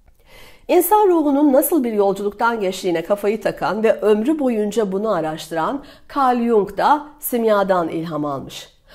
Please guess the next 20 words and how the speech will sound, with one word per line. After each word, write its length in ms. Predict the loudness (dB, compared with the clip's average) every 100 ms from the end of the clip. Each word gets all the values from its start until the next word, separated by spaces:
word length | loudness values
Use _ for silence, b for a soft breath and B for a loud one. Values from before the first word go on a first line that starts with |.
| B 0
Ona 220 | 2 4
göre 420 | 2 0 -2 -4
simyadaki 580 | -4 0 2 2 0 -2
çürüme 340 | -2 -4 -4
süreci 600 | -4 -2 -4 -2 -6 -6 -10 -4
ruhun 300 | 0 0 0
karanlık 460 | 0 -2 -2 -4
gecesini 520 | 0 0 0 -2 -2 -2
tarif 380 | -4 -6 -6
ediyor. 340 | -8 -8 -10 -12 -16 _ B B B 0
Bence 280 | 4 4 2
şu 200 | 2 2
an 260 | 2 0
kolektif 440 | 2 2 0 -4 -2
olarak 280 | 0 0
içinden 420 | -2 -4 -2 -2 0
geçmekte 480 | -2 0 -2 0
olduğumuz 420 | 0 2 0 -2 -6
süreçte 540 | -4 -4 -4 -4 -4
budur. 360 | -6 -10 -16